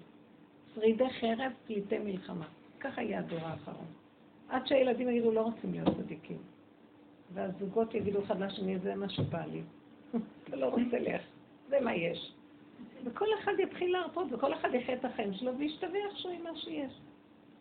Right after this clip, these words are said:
אז ייכנס השם. אבל אנחנו עם ישות שכזאת, וכל החינוך,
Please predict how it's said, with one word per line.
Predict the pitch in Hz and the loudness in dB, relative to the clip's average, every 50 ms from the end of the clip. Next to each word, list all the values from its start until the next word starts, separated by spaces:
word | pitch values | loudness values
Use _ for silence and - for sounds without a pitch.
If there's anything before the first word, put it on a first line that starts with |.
| - - - - - - - - - - - - - - - | -20 -20 -20 -20 -20 -20 -20 -20 -20 -20 -20 -20 -16 -4 2
אז | - 440 508 508 480 427 403 392 - - - - - - - - - - - - - - - - - | 4 4 6 6 8 8 6 6 4 0 -12 -20 -20 -20 -20 -20 -20 -20 -20 -20 -20 -20 -20 -20 -20
ייכנס | - - - 320 339 381 453 453 - 466 427 | -16 -6 -2 0 0 2 0 0 0 0 -2
השם. | - - 392 427 415 392 - - - - _ - - - - - - - | -2 -2 -4 -4 -4 -4 -6 -10 -16 -20 _ -20 -20 -20 -20 -16 -12 -2
אבל | 214 233 254 254 | 2 4 4 6
אנחנו | 269 285 370 440 - - - 539 554 554 - | 6 6 6 4 4 2 0 0 0 0 0
עם | - 330 330 | 2 2 4
ישות | - 269 - - 427 508 494 - | 4 4 4 4 2 2 2 2
שכזאת, | 440 - - 381 370 370 196 | 0 0 0 0 0 0 -2
וכל | 196 196 - 254 - | 0 2 4 4 4
החינוך, | 311 - - 349 320 330 320 - | 4 2 0 -2 -2 -2 -4 -6